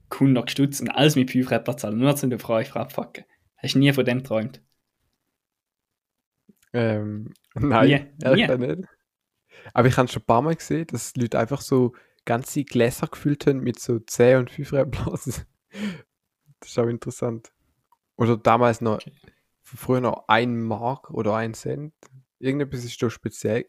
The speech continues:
Speaker 2: Keine Ahnung. Da hat halt
Speaker 1: Ja,
Speaker 2: niemand
Speaker 1: gut, in
Speaker 2: gebraucht
Speaker 1: Deutschland.
Speaker 2: und dann haben sie angefangen, so Gläser zu füllen damit. Also,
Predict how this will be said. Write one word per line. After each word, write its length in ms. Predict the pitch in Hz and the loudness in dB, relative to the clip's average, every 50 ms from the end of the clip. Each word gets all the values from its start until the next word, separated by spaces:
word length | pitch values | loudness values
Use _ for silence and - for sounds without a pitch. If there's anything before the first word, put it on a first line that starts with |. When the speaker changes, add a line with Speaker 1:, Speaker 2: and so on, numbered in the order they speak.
| _ _ _ | _ _ _
Speaker 2:
Keine 220 | - - 120 123 | -6 -2 0 0
Ahnung. 200 | 135 135 117 120 _ - - _ _ _ _ _ _ _ - | 0 0 -4 -8 _ -20 -20 _ _ _ _ _ _ _ -8
Da 100 | - 117 | -4 0
hat 180 | 127 127 - | 0 0 2
halt 100 | 135 127 | 0 0
Speaker 1:
Ja, 40 | 131 | 2
Speaker 2:
niemand 200 | 135 135 127 113 | 4 4 4 2
Speaker 1:
gut, 0 | |
in 60 | - | 4
Speaker 2:
gebraucht 180 | 113 139 156 170 | 4 6 6 4
Speaker 1:
Deutschland. 140 | - - - | 4 -2 -4
Speaker 2:
und 120 | 127 110 | -2 0
dann 140 | 127 123 117 | 0 2 2
haben 120 | 123 120 | 0 -2
sie 120 | 113 - 120 | 2 2 2
angefangen, 540 | 113 113 - 123 117 113 113 110 110 120 143 | 2 2 0 -4 -2 -2 -2 -2 -4 -4 -10
so 220 | - - - - 117 | -12 -6 -4 -4 -2
Gläser 340 | - 120 120 123 - 151 143 | 2 2 2 2 0 -4 -6
zu 100 | - - | -6 -4
füllen 200 | - 143 143 143 | 0 2 2 2
damit. 380 | 143 127 120 127 143 _ _ _ _ _ _ _ _ _ _ _ _ _ _ _ _ _ _ | 2 0 -2 -4 -6 _ _ _ _ _ _ _ _ _ _ _ _ _ _ _ _ _ _
Also, 520 | - - 104 101 98 - 107 107 107 117 | -6 -4 -2 -2 -2 -4 -8 -10 -10 -10